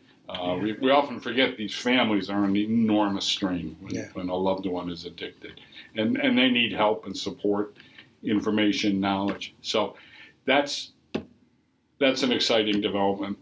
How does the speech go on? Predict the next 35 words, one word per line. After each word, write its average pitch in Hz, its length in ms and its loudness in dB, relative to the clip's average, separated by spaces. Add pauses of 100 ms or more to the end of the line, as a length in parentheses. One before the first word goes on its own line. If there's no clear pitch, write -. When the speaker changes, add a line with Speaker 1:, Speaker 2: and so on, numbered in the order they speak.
(180)
Speaker 1:
Uh, 95 360 -2
that, 113 220 -2 (160)
<clears throat> - 360 -2
that's 113 240 0
thanks 113 320 0
to 107 80 0
Bishop 98 400 -2
Sullivan. 98 520 0
Speaker 3:
Yeah. - 220 -4 (140)
Speaker 1:
Um, 92 520 -8 (1200)
and, 131 380 4
uh, 127 140 2
can - 140 0
I 135 140 6
mention 147 340 4
another? 160 420 4 (220)
Speaker 3:
Yes, 175 200 2
Speaker 1:
Uh, 196 100 0
Speaker 3:
please. - 460 2
Speaker 1:
you 156 80 4
know, 165 160 6
I, 165 200 4 (120)
uh, 147 240 4 (400)
the, 131 320 0
when 139 240 4
you 151 200 4
have, 165 520 4
uh, 113 340 6
Matthew 143 380 2
twenty-five 123 640 2
as 104 240 2
your 101 120 2
scriptural 104 720 0 (180)
motto, 104 520 2 (420)
uh, 98 600 2